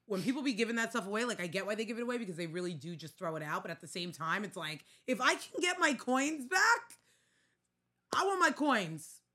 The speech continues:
Sorry, 'cause that stuff is mad expensive. And then it only lasts an hour once you make it.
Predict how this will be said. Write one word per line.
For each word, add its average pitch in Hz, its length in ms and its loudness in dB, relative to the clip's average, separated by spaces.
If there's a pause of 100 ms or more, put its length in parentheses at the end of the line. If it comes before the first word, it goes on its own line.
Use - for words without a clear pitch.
Sorry, 240 720 4 (260)
'cause 208 160 2
that 262 180 0
stuff 294 180 0
is 220 140 0
mad 214 300 4
expensive. 180 480 -2
And 220 140 2
then 254 220 2 (280)
it 226 100 4
only 262 260 6
lasts 247 280 2
an 196 100 -4
hour 220 240 0
once 170 260 -2
you 165 80 -10
make 214 240 -4
it. - 160 -16